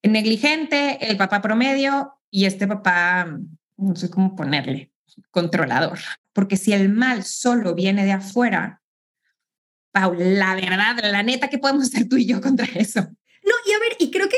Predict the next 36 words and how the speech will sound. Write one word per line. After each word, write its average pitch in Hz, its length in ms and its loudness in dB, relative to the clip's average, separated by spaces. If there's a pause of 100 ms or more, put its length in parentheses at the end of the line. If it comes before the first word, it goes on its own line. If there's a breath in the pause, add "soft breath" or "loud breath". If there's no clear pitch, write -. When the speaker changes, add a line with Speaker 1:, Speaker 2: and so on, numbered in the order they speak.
(100)
Speaker 2:
estás 359 260 0
dando 381 200 2
en 330 100 2
el 226 180 0
clavo, 214 380 0
porque 214 260 -2
aunque 240 200 0
a 233 40 2
lo 247 100 2
mejor 254 220 0
es 311 100 0
difícil 269 380 0
ponerle 233 640 0
etiqueta 214 580 -2
al 208 160 -4
papá, 202 420 -2
porque, 202 220 -6
a 196 40 0
ver, 190 200 -2
podrán 214 560 0
o 233 40 2
no 220 180 -2
poder, 220 440 -2 (140)
o, 214 120 -2
o 190 240 -2
podrán 214 340 0
no 214 240 -4
ser 208 260 -2
tan 214 180 0
controladores 202 640 0
en 214 80 -2
la 190 60 -2
educación 208 360 -2
con 214 160 -4
sus 196 180 -8
hijos, 233 320 -8